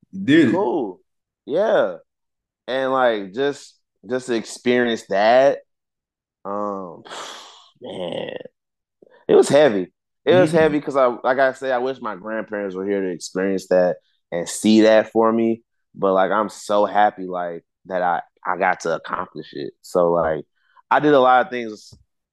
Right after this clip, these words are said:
Speaker 2: I did something that a lot of people can't say they did, especially the Saint Louis kids. Like, a
Speaker 1: Yeah,
Speaker 2: lot of
Speaker 1: especially
Speaker 2: Saint Louis
Speaker 1: now.
Speaker 2: kids. You know what I mean?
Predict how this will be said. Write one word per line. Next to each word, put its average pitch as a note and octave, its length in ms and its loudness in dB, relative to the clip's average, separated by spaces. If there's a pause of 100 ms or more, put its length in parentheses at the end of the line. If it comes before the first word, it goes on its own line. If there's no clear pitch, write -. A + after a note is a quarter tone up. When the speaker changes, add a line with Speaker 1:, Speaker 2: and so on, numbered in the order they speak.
(160)
Speaker 2:
I A#2 80 0
did C#3 220 0
something B2+ 340 -4
that A2+ 80 -4
a G#2+ 60 -2
lot A2 240 0
of B2 60 -12
people G2 120 -16
can't G2+ 240 -14
say F#2+ 120 -10
they E2+ 140 -8
did, E2+ 420 -4 (100)
especially C#3+ 540 4 (240)
the F2+ 60 -8
Saint G#2+ 280 0
Louis G2+ 240 2
kids. E2 500 -10
Like, G2 220 4
a - 0 -
Speaker 1:
Yeah, F2+ 60 4
Speaker 2:
lot G2+ 280 6
of - 120 4
Speaker 1:
especially G2+ 180 -6
Speaker 2:
Saint G#2 140 -4
Louis G2 280 -6
Speaker 1:
now. F#2 80 -14
Speaker 2:
kids. D#2 460 -12
You A2 100 0
know A#2+ 60 4
what A#2+ 60 6
I A#2+ 80 6
mean? A2+ 340 2